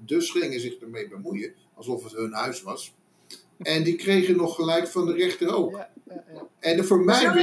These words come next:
Speaker 3: is
Speaker 1: weet je,
Speaker 3: het. <laughs>
Speaker 1: ja, maar weet je wat dat voor mij betekent? Dat je in Nederland het dus ingevreven wordt dat als je minder dan vierhonderdduizend, als je, als je n-, jezelf geen huis kan vero-, veroorloven, dat, eh, minder dan, eh,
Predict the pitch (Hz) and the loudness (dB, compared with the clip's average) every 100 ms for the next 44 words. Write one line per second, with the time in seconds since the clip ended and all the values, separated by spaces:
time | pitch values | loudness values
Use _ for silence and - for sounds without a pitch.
0 | 170 285 180 - - _ - _ - 214 | 4 4 2 -2 -10 _ -12 _ -20 -20
1 | _ 185 190 170 190 226 220 202 202 190 | _ 4 4 6 6 6 4 4 4 2
2 | - 160 185 208 185 - 208 208 190 - | 2 0 4 4 4 4 4 4 4 0
3 | - - _ - 151 - 135 139 160 220 | -2 -12 _ -6 -6 -4 -4 -2 2 2
4 | 202 156 143 147 135 139 123 - 202 220 | 4 2 2 -2 -2 0 -2 2 2 4
5 | 147 135 139 135 131 127 135 120 123 120 | -2 -2 2 2 0 2 2 2 -2 -4
6 | 131 - 120 143 208 196 - 131 123 190 | -6 -6 -6 0 2 2 2 0 -2 0
7 | 180 165 139 123 131 127 123 120 113 _ | 2 2 -2 -2 -2 -2 -4 -8 -12 _
8 | _ _ _ 123 120 139 - 131 - 135 | _ _ _ -8 -2 -2 -2 -6 -2 -2
9 | 135 - 135 131 135 123 170 165 - 190 | -2 -6 -8 -2 -2 2 2 2 0 0
10 | 208 190 151 156 - 147 135 135 127 131 | 2 2 2 0 -2 -6 -2 -2 0 -2
11 | 120 127 127 123 117 117 113 - _ _ | -2 -6 -2 0 0 -2 -6 -18 _ _
12 | _ - 117 113 120 123 120 117 139 151 | _ -4 -4 -4 -8 -6 -4 -2 -2 0
13 | 139 123 117 117 117 117 117 | 0 0 -2 -4 -6 -8 -6